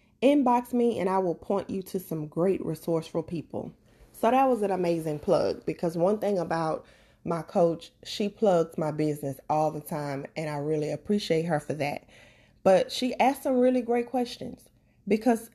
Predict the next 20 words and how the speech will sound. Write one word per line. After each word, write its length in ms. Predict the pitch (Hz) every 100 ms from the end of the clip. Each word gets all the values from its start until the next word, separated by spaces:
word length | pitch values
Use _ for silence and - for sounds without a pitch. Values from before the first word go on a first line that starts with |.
| _ _ _
like 260 | 185 175 175
the 60 |
quote 320 | - - 240 240
said, 440 | - 262 170 -
"The 140 | 156 -
activity 560 | 170 - 277 247 233
you're 240 | 220 196 190
avoiding 500 | 180 170 170 175 190
the 60 |
most." 500 | 208 240 117 - - _ _ _ _ _ _ _ _ _
And 460 | 214 196 190 180 -
a 100 | 175
lot 220 | 180 247
of 100 | 285
people 300 | 285 277 254
avoid 440 | 226 208 208 240 240
coaching. 480 | 262 262 175 190 - _ _ _ _ _ _ _ _ _ _ _ _
They, 340 | 190 196 - -
you 160 | - 208
know, 380 | 226 196 185